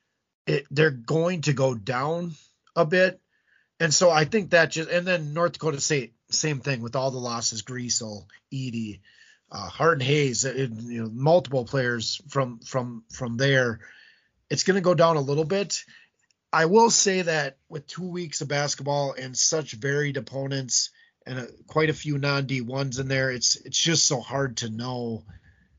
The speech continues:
for sure. But they haven't taken advantage. The top of the conference hasn't taken advantage of opportunities. And no one's expecting Oral Roberts to go out and beat Houston. I mean, Houston's one, one of the best, could be in the Final Four this year.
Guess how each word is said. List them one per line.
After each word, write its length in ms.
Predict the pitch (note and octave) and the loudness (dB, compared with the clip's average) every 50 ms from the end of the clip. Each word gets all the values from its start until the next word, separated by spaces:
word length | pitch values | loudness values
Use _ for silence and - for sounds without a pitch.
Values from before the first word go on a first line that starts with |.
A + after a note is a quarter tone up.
| _ _ _ _ | _ _ _ _
for 220 | - - D3 D3 | -4 0 2 2
sure. 580 | C#3 - - - C#3+ C#3 D3 E3 F#3 F#3+ F#3 - - _ _ _ _ - | 2 2 2 2 2 2 2 2 2 0 -4 -8 -12 _ _ _ _ -2
But 140 | C#3 C#3+ C#3+ | -2 0 2
they 120 | D#3 C#3+ | 2 2
haven't 400 | B2+ C#3 D#3+ F#3 G3 G3 F3+ D3 | 4 4 4 4 4 2 -2 -2
taken 320 | - D#3 D#3 D3 C#3+ D3 C3+ | -2 0 0 0 0 -2 -2
advantage. 500 | B2 A2+ B2 C3 C3 C3 B2+ A#2+ A2+ A2+ | -2 -2 -2 -2 0 -2 -2 -4 -6 -6
The 100 | A#2 C3 | -4 0
top 200 | - D#3 E3 E3+ | 2 2 2 2
of 60 | D#3 C#3 | 0 -2
the 60 | C3+ | -4
conference 340 | B2+ C3+ C3 A#2+ B2+ A2 - | -4 -6 -6 -6 -8 -4 -2
hasn't 300 | C3+ C3 A#2 A#2 A#2 A2+ | -2 -2 -2 -2 -4 -4
taken 240 | C3 C3 A#2+ B2 A#2+ | -4 -4 -4 -4 -6
advantage 380 | A#2 G#2 B2 B2 A#2+ A#2+ A2+ B2+ | -6 -6 -6 -4 -4 -4 -6 -4
of 100 | A2+ A#2+ | -4 -4
opportunities. 840 | A2+ A2 A2 A#2 A2 - C3 B2 A#2 B2+ B2 C3 C3 C#3 C3+ - - - - - - _ _ _ - - - - - | -4 -4 -6 -8 -8 -8 -6 -6 -6 -4 -4 -2 0 0 0 -2 -2 -6 -14 -20 -20 _ _ _ -16 -14 -10 -2 2
And 360 | D#3 D#3 D#3 C#3+ C3+ - - | 4 4 4 4 2 -2 -4
no 140 | - D#3+ E3+ | 0 2 4
one's 220 | F#3 G3+ F#3 D#3 | 4 4 4 2
expecting 440 | D#3 - - - E3+ D#3 - D#3 D3+ | 0 2 2 2 2 2 2 0 -2
Oral 220 | D3+ D3 D3+ C#3+ C#3+ | 0 2 2 4 4
Roberts 400 | C#3+ C#3+ C#3+ C#3 C#3+ C3+ - - | 4 4 2 2 0 -2 -2 -4
to 60 | B2 | -2
go 160 | B2 C#3 C#3 | -2 0 0
out 80 | C3+ C3 | 0 0
and 120 | A#2+ G#2 | -2 -4
beat 220 | G#2+ B2+ C3 C3+ | -6 -6 -6 -6
Houston. 540 | A#2 A#2+ D3 C#3+ C#3+ C#3 - D3+ D3 D3 C#3+ | -4 -2 -2 -2 -2 -2 -2 -2 -2 -2 -2
I 80 | C3+ B2 | -4 -4
mean, 340 | G#2 A#2 A#2 A2 G#2 G2 G2+ G#2+ | -4 -4 -6 -6 -6 -10 -12 -8
Houston's 560 | A2+ B2+ B2+ A#2 - C3 A#2 A2 - - - | -6 -4 -2 -2 -2 -2 -2 -2 -2 -4 -4
one, 520 | - - B2+ C#3+ C#3+ - C#3 C#3 C3+ C3+ - _ | -4 -2 0 0 0 0 -2 -6 -8 -8 -10 _
one 200 | - D3 D3 D#3 | -2 2 2 2
of 80 | D3 B2+ | 2 2
the 60 | B2 | 0
best, 340 | B2 C#3 C3+ - - - - | 0 0 0 0 -4 -2 0
could 140 | - F3 D#3 | 0 2 2
be 100 | C#3+ C#3+ | 4 2
in 80 | C3+ | 2
the 60 | A#2 A#2 | 0 -2
Final 240 | - C3 A#2+ A2 | -6 -6 -6 -6
Four 280 | G2 - B2+ B2+ A#2+ A2+ | -8 -6 -4 -4 -4 -4
this 220 | F#2+ G#2 G2+ - | -4 -6 -6 -6
year. 260 | - G2+ F2+ F2 F2 | -6 -6 -8 -10 -12